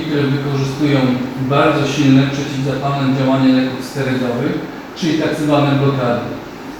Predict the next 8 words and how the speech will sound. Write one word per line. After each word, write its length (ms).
Zwróciłbym 560
tutaj 180
uwagę 300
na 120
blokadę 380
selektywną, 680
czyli 260
taką 200